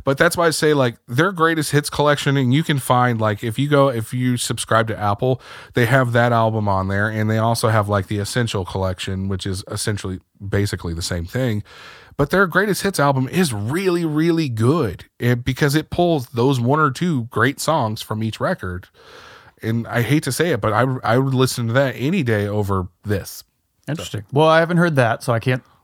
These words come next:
Speaker 2: fully comment on that, but
Speaker 1: I can.
Speaker 2: I still,
Speaker 1: I
Speaker 2: yeah,
Speaker 1: own it.
Speaker 2: I go, there you go.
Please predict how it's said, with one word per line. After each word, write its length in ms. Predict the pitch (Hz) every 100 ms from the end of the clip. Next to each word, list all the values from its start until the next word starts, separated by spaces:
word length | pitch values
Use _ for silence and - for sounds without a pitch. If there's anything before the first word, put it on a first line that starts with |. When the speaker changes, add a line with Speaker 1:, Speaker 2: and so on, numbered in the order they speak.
| _ - _
Speaker 2:
fully 380 | - 165 160 160
comment 420 | - 143 143 143
on 120 | 147 143
that, 200 | 147 139
but 240 | 127 - -
Speaker 1:
I 140 | 120
can. 360 | 120 95 90 98
Speaker 2:
I 140 | 135 135
still, 580 | - 135 123 120 120 -
Speaker 1:
I 120 | 131
Speaker 2:
yeah, 160 | 127 120
Speaker 1:
own 200 | 139 139
it. 80 | 90
Speaker 2:
I 240 | 120 139
go, 260 | 127 127 139 139
there 200 | 117 104
you 100 | 117
go. 300 | 113 110